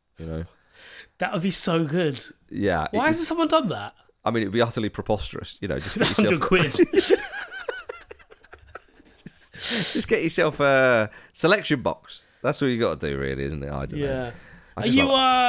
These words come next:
Speaker 2: uh,
Speaker 1: I love a bounty, me, if, if you're asking.
Speaker 2: Yeah, bounty's good. Bounty's
Speaker 1: Mm.
Speaker 2: good. Topic, underrated.
Speaker 1: Yeah, I'd go along with that.
Speaker 2: Yeah.
Speaker 1: I, I would go along with that.
Speaker 2: I'd love to see a, I'd love to see, um, a advent calendar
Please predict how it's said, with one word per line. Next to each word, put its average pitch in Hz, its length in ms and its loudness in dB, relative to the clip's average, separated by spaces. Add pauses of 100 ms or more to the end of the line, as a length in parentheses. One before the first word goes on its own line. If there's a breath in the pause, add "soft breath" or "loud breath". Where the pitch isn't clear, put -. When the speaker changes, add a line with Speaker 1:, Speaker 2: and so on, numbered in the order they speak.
Speaker 2:
uh, 113 40 4
Speaker 1:
I - 20 4
love 127 160 4
a 113 60 0
bounty, 87 400 0
me, 69 280 -6
if, - 220 -12
if - 160 -12
you're 76 120 -2
asking. 69 420 -8 (180)
Speaker 2:
Yeah, 214 300 2
bounty's 202 400 -2
good. 175 320 -8 (120)
Bounty's 156 300 -6
Speaker 1:
Mm. 160 40 -8
Speaker 2:
good. 151 200 -4
Topic, - 680 -4
underrated. 175 680 -4 (400)
Speaker 1:
Yeah, 190 280 4
I'd 185 120 2
go 151 120 2
along 113 200 2
with 104 100 0
that. - 160 -4 (340)
Speaker 2:
Yeah. 147 320 -2
Speaker 1:
I, - 60 -6
I - 20 -4
would 110 180 -6
go 90 140 -2
along 82 200 -4
with 78 100 -4
that. 78 140 -4
Speaker 2:
I'd - 60 -8
love 185 200 -4
to - 80 -8
see 185 180 -4
a, 160 220 -2
I'd 170 120 -6
love 175 200 -2
to 165 80 -12
see, 151 260 -4
um, 135 520 -4 (100)
a 127 640 -6 (300)
advent 127 400 -8
calendar 113 560 -12